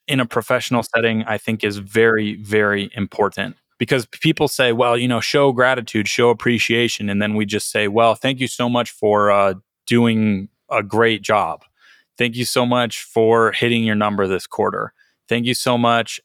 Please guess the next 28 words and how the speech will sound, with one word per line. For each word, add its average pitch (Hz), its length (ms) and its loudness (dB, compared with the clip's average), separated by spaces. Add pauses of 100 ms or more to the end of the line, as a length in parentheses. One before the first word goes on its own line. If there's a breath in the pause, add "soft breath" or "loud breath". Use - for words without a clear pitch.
You 143 240 -6
know, 117 160 0
and 117 140 -2
it's 110 180 -8
like, 113 240 0 (200)
well, 123 500 2 (180)
that's 147 280 0
not 147 160 0
gonna 120 140 -2
go 117 220 4
as 104 140 -4
far 98 560 2 (260 soft breath)
as 110 160 -4
showing 107 500 -2
gratitude 104 800 0
and 101 140 -4
appreciation 98 1000 -4 (400)
for 104 500 2 (120)
just - 260 -2
the 135 80 0
person 120 380 -2
being 101 320 -2
there, 220 340 0 (160)
maybe. 214 480 0 (340 soft breath)
Gratitude 123 520 0
and 120 100 2
appreciation 113 760 -2
for 101 360 0